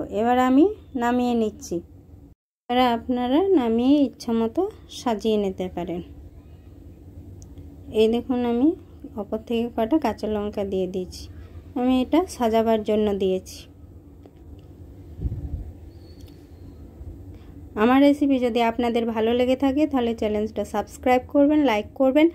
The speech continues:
কমেন্ট করবেন, বন্ধু আর পরিবারের সঙ্গে শেয়ার করবেন। প্রথম থেকে শেষ অবধি দেখার জন্য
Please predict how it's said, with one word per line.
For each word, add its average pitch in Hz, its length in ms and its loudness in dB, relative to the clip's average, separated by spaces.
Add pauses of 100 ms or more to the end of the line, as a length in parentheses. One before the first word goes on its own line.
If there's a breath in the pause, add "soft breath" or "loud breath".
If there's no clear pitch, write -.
(680 loud breath)
কমেন্ট 285 400 8
করবেন, 185 320 -4 (240)
বন্ধু 247 420 2
আর 294 240 4
পরিবারের 247 520 2
সঙ্গে 269 260 4
শেয়ার 233 360 2
করবেন। 190 340 -4 (1300)
প্রথম 220 340 2
থেকে 269 220 4
শেষ 233 340 2
অবধি 254 260 2
দেখার 226 380 0
জন্য 269 220 4